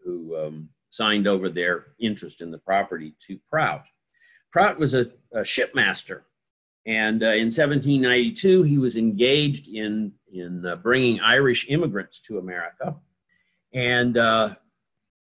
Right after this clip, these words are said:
we think he probably had something to do with recruiting the Irish workers that came to Washington to work on the Capitol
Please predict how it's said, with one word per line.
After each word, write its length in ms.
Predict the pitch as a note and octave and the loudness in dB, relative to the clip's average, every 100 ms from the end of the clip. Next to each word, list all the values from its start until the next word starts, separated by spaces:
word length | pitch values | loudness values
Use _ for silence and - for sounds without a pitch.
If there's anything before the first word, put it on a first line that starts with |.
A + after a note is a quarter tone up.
| _ | _
we 120 | A2 A#2 | -4 -2
think 260 | E3 D#3+ | 0 -2
he 160 | D3 C#3 | 0 -4
probably 420 | - D#3+ F3+ C#3+ | 0 2 2 2
had 160 | C3 G3 | 0 0
something 360 | D3+ C#3+ C#3+ | -2 -2 -2
to 80 | A#2 | -2
do 280 | A2+ D3+ D#3 | 0 4 4
with 200 | C#3 A#2 | 4 -2
recruiting 640 | A#2+ A#2+ - A3 A#3+ D#3+ | -8 -6 0 2 2 2
the 120 | A#2 | 0
Irish 440 | F#2 A#2+ B2+ G#2+ - | 0 2 2 -2 -2
workers 400 | D#3+ F3+ A#2 F#2+ | -2 -2 -6 -8
that 120 | - | -12
came 240 | - B2 | -8 -4
to 60 | A#2 | -4
Washington 560 | A2 D#3+ E3+ A#2 G#2+ G#2 | -4 -4 -4 -6 -6 -4
to 80 | |
work 200 | G2+ A2 G#2+ | -4 -8 -6
on 140 | F#2+ | -4
the 80 | F#2+ | -4
Capitol 520 | F#2 G2 F2 F#2 F#2 | -6 -8 -8 -12 -14